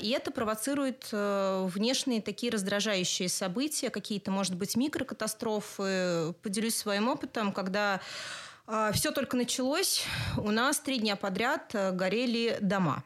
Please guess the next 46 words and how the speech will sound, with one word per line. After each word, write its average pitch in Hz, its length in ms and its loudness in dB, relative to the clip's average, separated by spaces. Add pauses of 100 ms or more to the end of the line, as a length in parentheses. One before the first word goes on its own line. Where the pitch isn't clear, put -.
Ну, 202 120 -4
то 180 120 -6
есть, - 300 -2
э, 147 160 -2
не 185 240 0
конкретно 240 400 0
дома, 202 360 4
а - 40 2
квартиры 185 460 -2
в - 20 -2
этих 160 260 -4
домах. 214 460 0
И - 20 0
вот, 175 180 -2
представляете, 196 680 -2
у - 40 -2
нас 160 140 0
там 165 180 -10
паника, 254 380 -2
тревожность, 202 640 -4 (300)
и 170 260 0
мы 180 160 2
выходим, 156 720 0 (140)
э, - 20 -2
на 175 200 2
улицу, 277 320 2
смотрим 190 420 -2
пожар, 226 480 0 (100)
э, 185 320 0
в 170 80 -10
соседнем 175 480 0
доме, 277 260 2
там 170 200 -2
на 160 80 -2
каком-то 165 500 -4
высоком 160 440 -4
этаже, 247 360 -2
то - 140 -8
ли 170 100 -2
двадцатый, 240 420 -4
то 175 100 -6
ли 156 60 -6
двадцать 165 300 -4
второй, 247 320 -2
пожарка 277 520 0
стоит, 226 440 -2